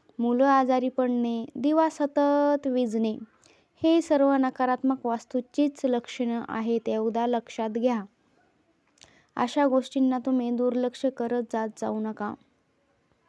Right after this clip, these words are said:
सकाळच्या मंगलवेळी शुभ क्षणी पूर्व दिशेकडे बसून हा मंत्र जपा.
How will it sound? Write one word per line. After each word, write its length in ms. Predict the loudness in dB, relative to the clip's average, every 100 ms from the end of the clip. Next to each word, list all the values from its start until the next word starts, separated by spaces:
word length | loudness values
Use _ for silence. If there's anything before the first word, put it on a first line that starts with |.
| _ _ _ _ _ _ _ _ _ _ _ -8
सकाळच्या 640 | -6 0 0 2 0 2
मंगलवेळी 800 | 4 4 4 4 4 4 4 0
शुभ 320 | -2 -2 2 2
क्षणी 580 | 0 -4 -2 -2 -2 -6 -8 0
पूर्व 320 | 2 2 2
दिशेकडे 600 | 0 0 -4 -4 -2 0
बसून 360 | 0 -4 -2 -4
हा 180 | -2 -4
मंत्र 420 | -2 -2 -2 -2
जपा. 340 | -2 -4 -6